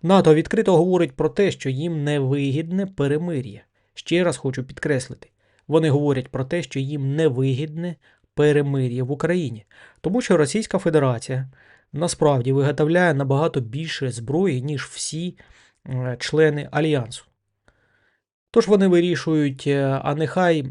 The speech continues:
Російська Федерація витрачає свої снаряди в Україні. Таким часом Європа, м, собі виграє трошечки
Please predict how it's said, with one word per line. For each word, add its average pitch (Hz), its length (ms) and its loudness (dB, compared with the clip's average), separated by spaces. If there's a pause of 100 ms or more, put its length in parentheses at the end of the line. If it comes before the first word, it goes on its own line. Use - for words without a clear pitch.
Російська 143 460 -4
Федерація 147 480 0
витрачає 131 580 -4
свої 131 300 -4
снаряди 139 480 -2
в 120 100 -8
Україні. 139 560 -4 (2250)
Таким 147 280 2
часом 160 400 0
Європа, 135 460 0
м, 131 640 -6 (460)
собі 147 440 -2
виграє 139 540 0
трошечки 135 720 -6